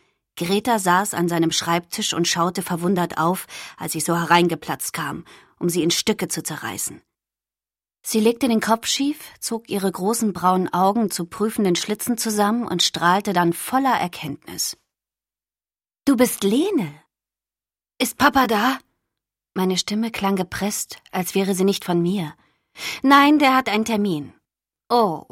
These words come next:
da wird er aber traurig sein, dass er dich verpasst hat.“ „Hab ihm was mitgebracht.“ Ich kramte das Bild aus dem Rucksack und stellte es auf Papas Schreibtisch, direkt vor ihrer Nase.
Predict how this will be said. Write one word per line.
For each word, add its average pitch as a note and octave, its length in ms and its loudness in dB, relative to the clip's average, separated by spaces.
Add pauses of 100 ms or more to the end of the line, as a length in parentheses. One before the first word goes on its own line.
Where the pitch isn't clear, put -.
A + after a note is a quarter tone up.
da F3 140 -2
wird G3+ 100 0
er F#3+ 80 4
aber F3+ 140 4
traurig A#3 420 6
sein, D#3+ 300 4
dass E3 160 -4
er F3 60 0
dich E3 140 -6
verpasst - 460 -4
hat.“ - 220 -14 (1120)
„Hab D4+ 140 6
ihm D#4 140 6
was C4 180 4
mitgebracht.“ G3+ 720 -2 (920)
Ich - 160 -2
kramte B3+ 380 2
das A3 220 -4
Bild B3 280 0
aus F#3 140 -2
dem F3 160 2
Rucksack - 640 -4 (120)
und G3 180 -2
stellte G#3 320 0
es F#3+ 160 -2
auf - 160 -6
Papas F#3+ 340 -2
Schreibtisch, - 600 -2 (160)
direkt G3+ 300 0
vor F#3+ 120 -2
ihrer F3+ 260 0
Nase. E3 460 -2